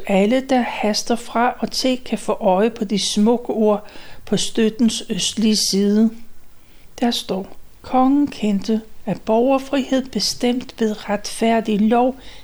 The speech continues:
giver kærlighed til fædrelandet, mod til deres værn, lyst til kundskab, atro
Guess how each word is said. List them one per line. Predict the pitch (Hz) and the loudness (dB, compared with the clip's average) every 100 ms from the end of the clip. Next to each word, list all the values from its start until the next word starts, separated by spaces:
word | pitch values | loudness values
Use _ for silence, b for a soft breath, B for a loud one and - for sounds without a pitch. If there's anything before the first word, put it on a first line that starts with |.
| B | B
giver | 202 170 | -2 -2
kærlighed | - - 208 226 254 247 262 | -2 0 2 2 4 2 2
til | - | -2
fædrelandet, | 247 - 208 214 202 226 208 196 202 - - B B B B | -4 0 2 2 2 2 2 2 0 -2 -8 B B B B
mod | 214 285 302 - | 2 2 0 -2
til | - 269 | -2 2
deres | 240 233 226 - | 4 2 0 -2
værn, | 202 185 196 190 b b b b | 0 0 0 -2 b b b b
lyst | 202 208 254 - | 0 2 2 -2
til | - 220 | -4 -6
kundskab, | - 220 233 - - 247 247 - b b b | -2 0 2 0 0 0 -2 -10 b b b
atro | 233 233 - - 254 240 | -2 -2 -4 0 0 0